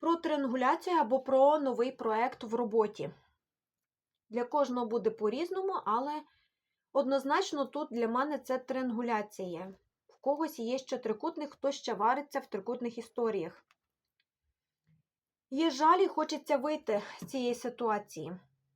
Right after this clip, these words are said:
Якимось переможцем у цьому трикутнику або в цьому проєкті робочому ви хочете відчувати себе на коні і досягнути якихось цілей,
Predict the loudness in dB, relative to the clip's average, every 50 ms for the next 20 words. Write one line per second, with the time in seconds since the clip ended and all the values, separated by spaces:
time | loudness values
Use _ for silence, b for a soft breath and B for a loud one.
0 | _ _ _ _ _ _ _ _ _ -14 -8 -2 0 0 0 0 -2 -2 -2 0
1 | 0 2 2 2 0 0 -2 -4 -2 -2 -2 -4 -6 -8 -8 -8 -4 -2 -2 0
2 | 0 0 0 0 0 -2 -4 -8 _ _ _ _ _ _ _ -20 -20 _ _ -2
3 | -2 0 0 -2 -2 -2 -2 -4 -4 0 0 2 2 2 0 -2 -6 -6 0 0
4 | 2 2 2 -2 -2 0 0 2 4 2 2 0 -4 -6 -6 -6 -6 -6 _ _
5 | _ _ _ _ _ _ _ _ _ _ _ _ _ _ _ _ _ _ _ _
6 | _ _ _ _ _ 2 2 2 4 6 4 4 4 2 -2 -4 -4 -4 -6 -6
7 | -8 -10 _ _ _ _ _ _ _ _ -4 -2 -2 2 2 0 0 0 -2 -2
8 | -2 -4 -2 -4 -2 0 0 0 0 -2 -6 -6 -4 -2 -2 -2 -2 -4 -4 -4
9 | -4 -2 0 -2 -2 -2 -4 -4 -4 -2 0 -2 0 0 -2 -2 0 -2 0 0
10 | 0 0 0 -2 -4 -2 -4 -6 -8 -8 -14 -8 -4 -2 0 2 2 2 0 -2
11 | -6